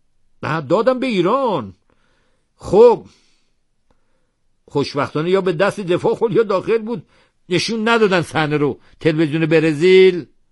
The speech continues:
علی حاجیپور بیست هجده، یک سرویس نرم، بازم داسیلوا میسازه برای منطقهٔ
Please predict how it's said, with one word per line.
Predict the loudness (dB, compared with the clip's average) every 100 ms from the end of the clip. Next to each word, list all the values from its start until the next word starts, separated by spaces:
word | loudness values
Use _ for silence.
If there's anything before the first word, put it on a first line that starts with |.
| _ _ _ _ _ _ _ _ _ _ _ _ _ _ _ _ _ _ _ _
علی | 0 4 4
حاجیپور | 4 2 0 2 4 2 -4 -16 -8
بیست | -2 0 -2 -2
هجده، | -2 -2 -10 -14 -20 _ _ _ _ _ -10
یک | 0 0 2
سرویس | 2 0 0 -2
نرم، | 0 2 4 4 2 -2 -16 _ _ _ _ _ _ _ _
بازم | 0 2 2 0 -2 -8 _ _ _ _ -8 0
داسیلوا | 0 0 -2 2 4 4
میسازه | 2 -4 -2 -2 0
برای | 0 2 2
منطقهٔ | 0 -4 -4 -2 0 0 -2